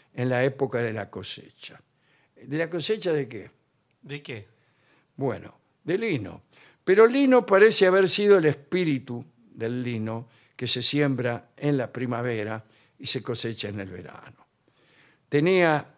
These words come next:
Speaker 1: a Psámate por madre, porque según cuenta Plinio en su Historia Natural,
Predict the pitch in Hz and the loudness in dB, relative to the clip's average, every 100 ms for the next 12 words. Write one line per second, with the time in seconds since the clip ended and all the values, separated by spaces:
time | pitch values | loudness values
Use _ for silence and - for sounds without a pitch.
0 | _ 127 - - 202 196 165 143 - 120 | _ -8 -2 2 4 4 2 0 -2 -8
1 | - 113 110 101 139 180 135 120 123 156 | -4 -6 -6 -6 0 2 2 0 -4 -6
2 | 156 _ _ _ _ 127 117 - 117 - | -10 _ _ _ _ -6 -6 -6 -6 -2
3 | 143 190 165 170 175 156 151 139 - 220 | 0 0 -2 0 0 0 -2 -2 -4 -2
4 | 190 131 113 107 98 101 101 123 127 117 | -2 -2 -4 -8 -10 -12 -10 -6 -6 -6
5 | 107 - 107 95 98 101 | -10 -12 -12 -12 -12 -16